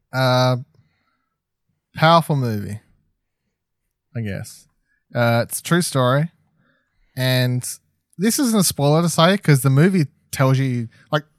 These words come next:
the movie tells you how it's gonna end, even if you don't know, like, at the start. Like, it shows, it, it sh-, the movie opens with the real camera f-, cell phone footage from the real life event.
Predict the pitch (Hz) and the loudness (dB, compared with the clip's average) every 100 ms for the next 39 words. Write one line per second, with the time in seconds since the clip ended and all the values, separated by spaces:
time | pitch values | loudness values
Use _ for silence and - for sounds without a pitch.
0 | - 165 170 277 220 165 143 - 160 160 | -2 4 4 4 4 4 2 0 0 2
1 | 139 131 117 104 - 113 131 127 117 104 | 0 -2 -4 -6 -8 -10 -8 -8 -6 -4
2 | 131 123 117 120 117 107 104 107 123 160 | -2 -2 -4 -4 -4 -4 -4 -4 -2 -4
3 | _ - 113 127 120 - 113 87 - _ | _ -4 -2 -4 -8 -4 -4 -4 -6 _
4 | _ _ - 139 151 - 175 175 135 131 | _ _ -2 0 0 2 4 4 2 -4
5 | _ _ - 139 - _ - 139 - - | _ _ -12 -10 -10 _ -8 -6 -4 -8
6 | _ 135 - - - - 160 180 262 277 | _ -20 -20 -20 -16 0 4 4 4 2
7 | 277 233 _ _ _ - 165 208 175 131 | 0 -2 _ _ _ 2 4 4 2 0
8 | 123 117 135 127 123 123 135 156 165 165 | 0 -2 -2 -2 -2 -2 2 4 4 4
9 | 165 165 - _ - - 156 147 135 - | 2 0 -4 _ -8 -2 0 0 -2 -4
10 | - - 143 135 139 127 131 120 117 - | -12 -2 0 2 0 0 -2 -2 -4 -6
11 | 123 117 117 113 110 - _ _ 135 123 | -4 -2 -2 -4 -6 -10 _ _ -4 0
12 | 127 120 113 120 104 104 87 | 2 2 0 -2 -4 -6 -6